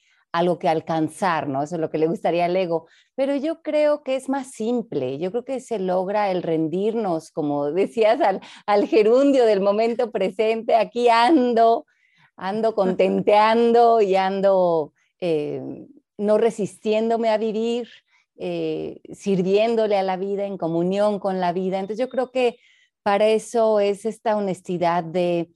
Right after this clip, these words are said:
Speaker 1: quiero relacionarme con la vida, con lo que pienso acerca de la vida, o puedo poner eso a un lado y decir, no tengo que entender la vida, puedo rendirme al misterio de la vida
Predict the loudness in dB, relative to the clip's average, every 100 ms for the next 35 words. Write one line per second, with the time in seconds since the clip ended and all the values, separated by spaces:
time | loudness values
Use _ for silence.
0 | _ _ _ 0 2 2 -2 -2 -2 0
1 | -2 -2 -2 -2 -2 -2 -2 -2 -4 -4
2 | -6 -10 _ -10 -4 -4 -4 -6 -8 -6
3 | -8 -6 -6 -6 -6 -6 -6 -6 -8 -16
4 | _ _ _ -2 2 2 0 _ _ _
5 | -2 0 0 -2 -4 -4 -4 -4 -4 -2
6 | -2 -2 -2 -2 -2 -4 -8 -8 -6 -6
7 | -8 _ _ _ _ _ _ _ -4 -4
8 | -2 -4 -4 -4 -4 -4 -4 -4 -2 0
9 | 0 2 0 0 -2 0 -2 -2 -6 -6
10 | -6 -6 -4 -4 -6 -6 -8 -10 -6 -2
11 | 0 0 0 -2 -2 -2 -2 -2 -4